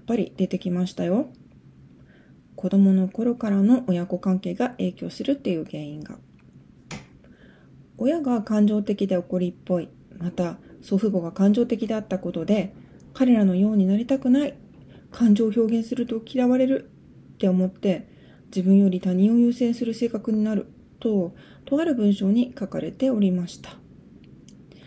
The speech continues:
自分のことは自分でしなさい。人に迷惑をかけるな。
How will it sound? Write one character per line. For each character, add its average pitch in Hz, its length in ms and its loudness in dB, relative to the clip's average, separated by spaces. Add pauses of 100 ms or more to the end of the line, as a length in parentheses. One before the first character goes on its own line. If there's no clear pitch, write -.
(540)
自 220 120 -8
分 269 220 6
の 277 140 2
こ 285 120 -6
と 285 120 0
は 240 260 0
自 180 140 -6
分 180 120 2
で 180 80 0
し 190 120 -6
な 185 100 2
さ 240 160 -2
い。 - 120 -6 (520)
人 - 240 -4
に 185 140 2
迷 214 180 2
惑 202 300 -4
を - 80 -4
か - 160 -14
け 180 120 -2
る 180 120 -4
な。 175 100 -6